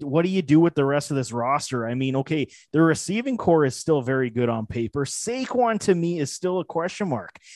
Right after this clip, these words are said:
Is this guy ever gonna have another season full? I mean, is he just gonna continue to go in and out of this, uh, injury, uh, medical room?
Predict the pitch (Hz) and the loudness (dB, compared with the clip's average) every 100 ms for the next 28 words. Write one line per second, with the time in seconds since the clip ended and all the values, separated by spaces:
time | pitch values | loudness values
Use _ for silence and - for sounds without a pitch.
0 | - - 185 196 202 214 - 202 180 175 | -18 0 0 2 0 -2 -2 -2 2 2
1 | 147 160 170 170 170 165 135 147 147 143 | 4 4 4 2 2 0 0 0 0 0
2 | 135 135 135 135 123 - 139 139 127 139 | -2 0 2 0 -2 -4 -2 -2 -2 -2
3 | 131 117 _ _ _ - - - 311 330 | -2 -6 _ _ _ -18 -14 0 6 6
4 | 127 - 160 170 160 156 - 160 175 190 | 6 4 2 4 4 2 0 -2 0 0
5 | 165 175 151 165 175 160 151 165 151 156 | 0 -2 0 0 2 2 2 2 0 0
6 | 165 147 139 160 131 131 156 170 175 143 | 0 -2 -2 2 2 2 0 0 2 2
7 | 127 123 123 131 135 185 180 135 123 120 | 2 2 0 -2 2 2 2 0 2 0